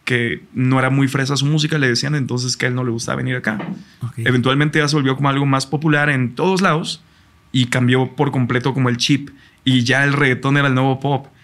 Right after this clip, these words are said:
Speaker 1: Pero eso fue como el momento de transición, por eso yo saqué Sola por internet. Dije, "Esto no es mi estilo y de nadie". Y, y las disqueras justamente me decían, "Este no es el estilo, no saques esto".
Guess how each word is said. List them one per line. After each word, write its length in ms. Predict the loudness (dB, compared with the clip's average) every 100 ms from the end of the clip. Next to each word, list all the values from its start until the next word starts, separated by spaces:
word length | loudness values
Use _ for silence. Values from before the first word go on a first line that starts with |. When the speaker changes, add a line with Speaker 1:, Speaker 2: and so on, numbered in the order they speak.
| _ -2
Speaker 1:
Pero 160 | 2 2
eso 160 | 2 2
fue 160 | 0
como 200 | 2 4
el 40 | 4
momento 340 | 4 2 2
de 60 | 0
transición, 500 | 0 -2 -2 0 0
por 120 | 0
eso 140 | -2 -2
yo 100 | -2
saqué 200 | -2 -2
Sola 240 | 0 0
por 120 | 0 -2
internet. 500 | 0 -2 -2 -4 -8 -20 -20 _ -4
Dije, 260 | 0 2
"Esto 220 | 0 2 2
no 140 | 2
es 120 | 2
mi 80 | 2
estilo 360 | 0 0 2 2
y 60 |
de 120 | 2 0
nadie". 480 | 0 -2 -4 -8 -12 -6
Y, 220 | -4 -2 2
y 80 | 2
las 180 | 4
disqueras 440 | 0 -2 -2 -2 -2
justamente 380 | -4 -2 -2 -2
me 100 | -2
decían, 440 | -4 -4 -4 -6 -12 -20 -16 -2
"Este 280 | -2 0 2
no 120 | 2
es 100 | 2
el 100 | 0
estilo, 340 | -2 -6 -4
no 160 | -4 -4
saques 380 | -6 -6 -4 -6
esto". 280 | -6 -10